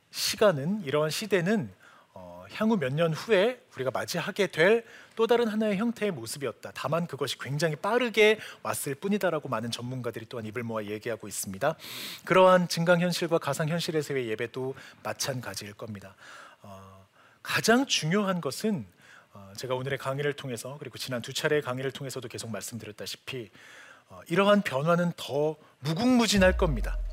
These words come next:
네. 그리고 더 대안적이고, 어, 더 엄청난 상상조차 못했던 새로운 예배들이 정말로 쏟아져 나올 겁니다. 그러한 수없이 많은 대안의 대안을 거듭하는 홍수 속에서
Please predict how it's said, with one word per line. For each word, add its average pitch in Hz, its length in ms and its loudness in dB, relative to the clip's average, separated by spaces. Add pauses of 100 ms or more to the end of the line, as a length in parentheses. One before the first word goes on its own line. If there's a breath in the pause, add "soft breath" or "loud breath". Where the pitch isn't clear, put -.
(160)
네. - 180 -8 (280 loud breath)
그리고 175 420 -4 (320 loud breath)
더 - 220 6
대안적이고, 190 920 4 (320 loud breath)
어, 104 580 -18
더 - 160 -14
엄청난 202 720 6
상상조차 285 680 2
못했던 180 400 2
새로운 311 420 2
예배들이 147 580 4 (460 loud breath)
정말로 120 460 -6
쏟아져 285 600 6
나올 127 260 4
겁니다. 87 460 -14 (1040 loud breath)
그러한 226 560 8
수없이 277 680 0
많은 185 720 4
대안의 165 360 6
대안을 139 380 2
거듭하는 139 420 -8
홍수 262 360 0
속에서 120 520 -6